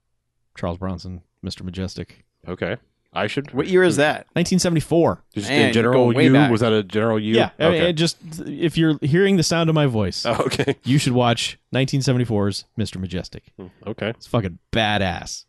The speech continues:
Speaker 2: All right.
Speaker 1: Like, I need to watch more seventies Charles Bronson movies 'cause, man, that's some good shit. So.
Speaker 2: Okay.
Speaker 1: Same year as Death Wish, I think, so.
Speaker 2: Hmm.
Speaker 3: Hmm.
Speaker 1: Man was working. And he was
Speaker 3: Yeah.
Speaker 1: already old. Like, in seventy-four, like, people were calling him old, and I'm like,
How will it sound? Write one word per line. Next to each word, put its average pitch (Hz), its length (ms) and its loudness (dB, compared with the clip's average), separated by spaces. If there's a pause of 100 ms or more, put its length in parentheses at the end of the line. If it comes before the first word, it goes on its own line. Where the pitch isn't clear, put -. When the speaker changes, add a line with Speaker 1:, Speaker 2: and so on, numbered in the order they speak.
(260)
Speaker 2:
All 92 120 -4
right. 107 220 -4 (540)
Speaker 1:
Like, - 80 -14
I 101 80 -6
need 113 100 0
to 104 80 0
watch 107 260 -4
more 95 360 -8
seventies 90 460 -8
Charles 80 260 -12
Bronson - 360 -14
movies - 280 -16
'cause, - 240 -14
man, 78 260 -12 (260)
that's - 160 -16
some - 120 -16
good 80 220 -10
shit. - 260 -12 (880)
So. - 200 -20 (1000)
Speaker 2:
Okay. 151 320 -8
Speaker 1:
Same 202 180 -2
year 220 80 -2
as 196 60 -2
Death 190 180 -4
Wish, - 180 -10
I 85 80 -10
think, 87 220 -12
so. 90 200 -12 (140)
Speaker 2:
Hmm. 240 100 -10
Speaker 3:
Hmm. 113 880 -8 (680)
Speaker 1:
Man 123 220 -2
was 80 100 -8
working. 90 400 -4 (540)
And 110 160 -6
he 147 80 2
was 143 100 0
Speaker 3:
Yeah. 147 60 2
Speaker 1:
already 143 280 0
old. 110 380 -2 (100)
Like, 110 120 -2
in 117 80 -2
seventy-four, 143 560 0
like, 98 180 -2
people 120 180 -2
were 107 120 -2
calling 120 240 2
him 107 100 0
old, 101 220 0
and 90 60 -4
I'm 90 120 -4
like, 95 180 -6